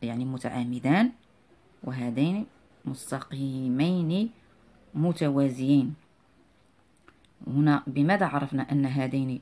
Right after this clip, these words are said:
المستقيمين متوازيان؟ إن كل مستقيم متعامد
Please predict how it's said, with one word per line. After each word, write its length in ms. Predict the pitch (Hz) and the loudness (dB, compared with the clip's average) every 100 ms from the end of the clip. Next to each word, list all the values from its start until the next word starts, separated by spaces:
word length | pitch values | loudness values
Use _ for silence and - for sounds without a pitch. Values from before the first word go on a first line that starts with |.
| - | -6
المستقيمين 840 | 131 120 - - 131 135 135 117 - _ _ _ _ _ _ _ _ _ _ _ | -6 -6 -8 -6 -2 2 2 0 -6 _ _ _ _ _ _ _ _ _ _ _
متوازيان؟ 720 | 135 131 131 123 117 120 120 113 - _ _ _ _ _ _ 135 | -6 -2 -2 -2 -4 -6 -6 -6 -14 _ _ _ _ _ _ -10
إن 240 | 123 117 - _ _ _ _ _ _ | -6 -8 -10 _ _ _ _ _ _
كل 220 | - 196 220 | 0 4 6
مستقيم 840 | 180 156 - 127 127 127 123 123 - _ _ _ _ _ _ - | 4 2 -2 -6 -4 -4 -4 -6 -12 _ _ _ _ _ _ -2
متعامد 800 | 139 135 139 139 180 160 135 | -2 2 2 4 4 4 0